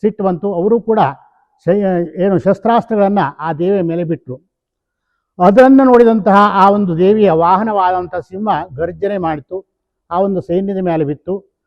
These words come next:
ಅನೇಕ ವಿಧವಾಗಿ ಅವಳನ್ನು ಹಿಂಸೆ ಮಾಡಿ ಆ ಒಂದು ಸೈನ್ಯವನ್ನೇ ಕೊಂದಿತ್ತಂತೆ. ಈ ರೀ-, ಈ ರೀತಿಯಾದಂತಹ ಧೂಮ್ರಲೋಚನನ್ನ ಕೊಂದದ್ದಕ್ಕೆ ಅವಳಿಗೆ ಧೂಮ್ರಹಾ ದುರ್ಗಾ ಅಂತ ಹೆಸರು. ಅಂತಹ ದೇವಿಯ ಆರಾಧನೆಯನ್ನು ಮಾಡಿದ್ರಿಂದ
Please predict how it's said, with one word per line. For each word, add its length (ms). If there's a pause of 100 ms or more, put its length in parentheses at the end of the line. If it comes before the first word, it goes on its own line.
(180)
ಅನೇಕ 340
ವಿಧವಾಗಿ 380
ಅವಳನ್ನು 360
ಹಿಂಸೆ 300
ಮಾಡಿ 300
ಆ 180
ಒಂದು 180
ಸೈನ್ಯವನ್ನೇ 560
ಕೊಂದಿತ್ತಂತೆ. 680 (600)
ಈ 100
ರೀ-, 440
ಈ 140
ರೀತಿಯಾದಂತಹ 720
ಧೂಮ್ರಲೋಚನನ್ನ 880
ಕೊಂದದ್ದಕ್ಕೆ 580
ಅವಳಿಗೆ 680
ಧೂಮ್ರಹಾ 540
ದುರ್ಗಾ 340
ಅಂತ 280
ಹೆಸರು. 360 (640)
ಅಂತಹ 280 (240)
ದೇವಿಯ 260 (200)
ಆರಾಧನೆಯನ್ನು 680
ಮಾಡಿದ್ರಿಂದ 440